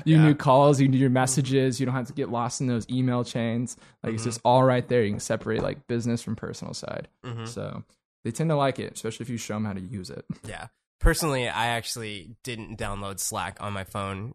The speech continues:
Speaker 2: um, I, 'cause you can still get the email notifications.
Speaker 1: Yeah.
Speaker 2: But, uh, so I would open up, um, if somebody m-, messaged me on Slack and it was important, I'd be like, "Okay, whenever I'm around a computer again, I'll answer the message."
Speaker 1: Uh,
Speaker 2: But that's how, that's how I would approach it.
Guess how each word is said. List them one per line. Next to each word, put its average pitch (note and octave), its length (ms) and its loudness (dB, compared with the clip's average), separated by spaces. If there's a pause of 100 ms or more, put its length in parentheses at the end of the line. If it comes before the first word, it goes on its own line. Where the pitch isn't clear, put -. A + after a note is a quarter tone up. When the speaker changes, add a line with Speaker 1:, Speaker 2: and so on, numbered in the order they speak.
Speaker 2:
um, G2 540 -6
I, G#2 260 -6
'cause A#2+ 200 -6
you B2+ 80 -8
can B2+ 100 -4
still C3+ 220 -4
get B2 240 -8
the G2+ 440 -12
email B2 340 -6
notifications. D3 920 -4
Speaker 1:
Yeah. A2 200 -16 (100)
Speaker 2:
But, B2 240 0
uh, A#2+ 120 -4
so B2 240 -2
I A#2+ 180 0
would A2 420 -4 (680)
open B2+ 240 -4
up, A#2 240 -2 (180)
um, G#2 420 -6
if A2+ 100 -8
somebody A#2 480 -2
m-, A#2 160 -4
messaged A#2+ 420 -2
me A2 200 -4
on G#2+ 160 -2
Slack G#2 320 -6
and G#2 120 -8
it F#2+ 200 -10
was A2 160 -8
important, G2+ 440 -10
I'd G2+ 120 -12
be G#2 100 -12
like, G2+ 180 -10
"Okay, G2+ 340 -12
whenever G2+ 300 -12
I'm G2 300 -12
around G2+ 280 -8
a G2 40 -16
computer G2 500 -10
again, F#2+ 520 -8
I'll F#2+ 240 -6
answer F#2+ 300 -10
the - 80 -12
message." - 520 -6
Speaker 1:
Uh, C3 80 -18 (140)
Speaker 2:
But - 80 -12
that's A#2+ 140 -6
how, B2 160 -6
that's A2+ 200 -10
how A2 140 -8
I G2 160 -10
would F#2 80 -12
approach G2 360 -14
it. G2 160 -12